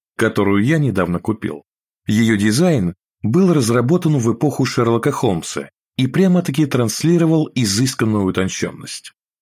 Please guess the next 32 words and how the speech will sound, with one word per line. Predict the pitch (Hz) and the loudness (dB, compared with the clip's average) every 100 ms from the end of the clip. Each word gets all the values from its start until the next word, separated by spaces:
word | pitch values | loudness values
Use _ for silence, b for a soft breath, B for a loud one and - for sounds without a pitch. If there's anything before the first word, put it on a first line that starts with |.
| _ | _
Даже | 110 180 160 160 | -2 2 2 0
сто | - 151 | 0 -2
двадцать | 113 113 113 - 98 98 | 0 2 2 0 -2 0
лет | 101 | -2
спустя | - 110 - - 160 113 - _ | -2 -6 -4 0 0 -2 -8 _
она | 156 165 | 0 2
легко | 170 160 - 117 | 2 2 0 -2
выигрывала | 95 95 92 92 92 95 | 0 0 0 0 0 0
у | 92 | -2
сестры | 101 101 - 156 160 - _ | -4 -4 -2 0 0 -2 _
из | 120 113 | -2 0
двадцать | 104 151 - - 131 | 0 0 0 -4 -4
первого | - 98 92 107 | 0 0 2 2
века, | 113 92 - - - _ _ _ | 0 -2 -4 -16 -18 _ _ _
которая, | 139 143 185 175 156 | -2 0 2 2 2
даже | 139 143 139 | 2 2 2
если | 143 135 143 | 2 2 0
закрыть | 127 135 117 107 95 | 0 0 0 0 0
глаза | 101 95 98 101 - - | 0 0 2 0 -2 -2
на | 120 110 | 0 0
жуткий | 98 101 - | 0 -2 -2
внешний | 95 101 - 110 | 0 -2 -2 -2
вид, | 139 170 - _ _ - | 0 0 -2 _ _ -2
банально | 117 143 185 180 175 | 0 2 4 4 4
не | 143 | 2
справлялась | 123 104 101 147 147 147 | 0 0 2 2 0 -2
с | - | -2
поставленной | 101 - 95 82 82 87 | -4 -2 -2 0 0 0
задачей. | 85 110 92 - - _ _ _ _ _ _ _ _ _ | 0 0 -2 -6 -16 _ _ _ _ _ _ _ _ _
Помню | 202 202 190 175 | 2 4 4 2
первую | 131 170 147 156 | 2 0 2 0
прогулку | 139 147 127 110 82 - 67 | 2 0 2 0 -2 -4 -12